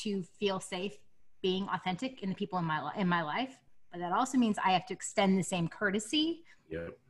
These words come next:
Speaker 1: to those same people. And so, again, we're back to where's the line between,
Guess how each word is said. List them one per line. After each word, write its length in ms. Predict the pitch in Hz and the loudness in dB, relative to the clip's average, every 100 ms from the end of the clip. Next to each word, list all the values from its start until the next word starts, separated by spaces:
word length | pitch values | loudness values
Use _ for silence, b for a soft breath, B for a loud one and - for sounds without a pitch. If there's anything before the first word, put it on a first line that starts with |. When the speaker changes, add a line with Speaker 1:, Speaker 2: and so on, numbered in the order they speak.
| _ - | _ 0
Speaker 1:
to 200 | 262 247 | 4 6
those 300 | 214 202 202 | 8 6 6
same 200 | 220 190 175 | 2 -2 -2
people. 380 | 254 254 170 B B - | -4 0 -2 B B -4
And 120 | 214 | -2
so, 240 | - 220 160 - - | 2 2 2 -6 -10
again, 280 | 220 240 240 | 2 6 6
we're 120 | 214 | 4
back 280 | 190 185 - - | 2 0 -2 -6
to 240 | 202 190 b b - | -4 -4 b b -12
where's 560 | 202 190 220 240 240 | -8 2 4 4 0
the 120 | - 233 | -2 -2
line 480 | 208 208 196 175 | 0 0 0 -2
between, 600 | 175 175 - 185 180 175 | -6 -8 -6 -6 -4 -6